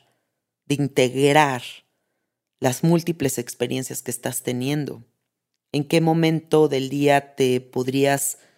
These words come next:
dar un momento para cerrar tus ojos, respirar y decir,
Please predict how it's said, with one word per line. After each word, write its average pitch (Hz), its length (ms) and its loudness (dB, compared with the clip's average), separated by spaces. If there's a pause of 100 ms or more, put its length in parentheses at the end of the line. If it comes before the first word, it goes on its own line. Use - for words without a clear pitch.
(280)
dar 135 240 0
un 151 120 0
momento 135 520 -2
para 127 200 0
cerrar 127 380 -2
tus - 320 -8
ojos, - 800 -4 (720)
respirar 131 1040 -2 (1040)
y 147 120 -4
decir, 151 580 0